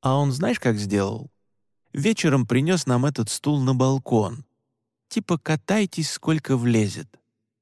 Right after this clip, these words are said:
На холоде. Макс вопил: «Папа,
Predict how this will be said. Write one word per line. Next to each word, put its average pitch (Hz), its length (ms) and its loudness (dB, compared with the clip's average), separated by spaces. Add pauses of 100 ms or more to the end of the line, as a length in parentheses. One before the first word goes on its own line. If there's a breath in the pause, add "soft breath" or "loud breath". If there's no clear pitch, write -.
На 175 140 0
холоде. 98 640 -4 (640)
Макс 180 340 0
вопил: 123 580 2 (520)
«Папа, 247 640 2